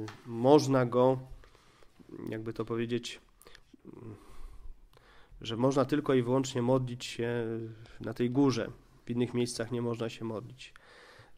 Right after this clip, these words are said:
Y, cały czas Pan Jezus mówi: „Módlcie się nieustannie”. W, w dzień i w noc można się modlić. Ta godzina, która nadchodzi, y, w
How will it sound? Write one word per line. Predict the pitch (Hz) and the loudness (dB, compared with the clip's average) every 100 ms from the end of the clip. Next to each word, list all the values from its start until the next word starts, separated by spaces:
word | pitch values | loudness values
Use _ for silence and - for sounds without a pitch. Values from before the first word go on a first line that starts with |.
| - | -6
Y, | 107 110 107 107 - - | -4 -4 -4 -6 -8 -6
cały | - 135 135 | 2 4 4
czas | 131 123 | 2 0
Pan | - 123 | 0 2
Jezus | 135 131 | 2 2
mówi: | 123 117 | 0 2
„Módlcie | 143 156 147 139 | 2 2 0 -6
się | 127 120 | -4 -4
nieustannie”. | 117 113 - 107 - - - _ - - _ - - - - - | -4 -6 -8 -10 -12 -20 -20 _ -20 -20 _ -20 -20 -20 -18 -14
W, | - 107 110 - 131 131 | -12 -12 -12 -10 -10 -10
w | |
dzień | 113 135 147 | 0 4 4
i | 139 | 4
w | 123 | 2
noc | 120 110 - - 113 | 2 0 -4 -10 -4
można | 117 120 | -4 -4
się | 113 - | -6 -4
modlić. | 113 110 110 107 - - - - - - _ - - | -2 -4 -6 -16 -16 -18 -20 -20 -20 -20 _ -20 -6
Ta | 131 | 0
godzina, | 131 135 135 180 135 | 4 6 6 6 6
która | 135 131 | 4 4
nadchodzi, | 123 120 - 120 117 135 | 2 0 0 0 0 -6
y, | - - - - - - - - - 113 113 | -10 -20 -20 -20 -20 -20 -20 -16 -10 -6 -6
w | 117 | -8